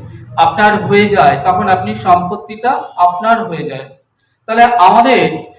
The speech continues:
এই যে সম্পত্তিটা আমরা কিভাবে লাভ করব, এ কথাই সুখদেব গোস্বামী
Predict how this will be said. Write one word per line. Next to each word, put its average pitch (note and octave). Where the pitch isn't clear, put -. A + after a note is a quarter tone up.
এই A3
যে D#3+
সম্পত্তিটা A3+
আমরা F#3+
কিভাবে G#3
লাভ F3
করব, E3+
এ E3+
কথাই F#3+
সুখদেব F#3+
গোস্বামী F3